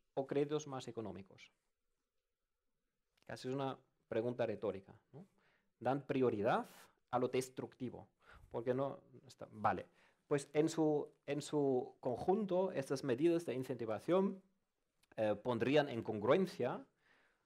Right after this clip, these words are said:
las leyes del mercado con los valores de la sociedad.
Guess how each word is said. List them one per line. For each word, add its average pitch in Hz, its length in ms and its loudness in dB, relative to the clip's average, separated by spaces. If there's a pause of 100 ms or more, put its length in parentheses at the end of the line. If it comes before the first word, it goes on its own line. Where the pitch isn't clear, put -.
(240)
las 120 220 4
leyes 160 340 6
del 143 120 4
mercado 165 640 2
con 131 140 2
los 123 160 4
valores 127 360 6
de 120 60 -4
la 117 100 -2
sociedad. 90 460 -8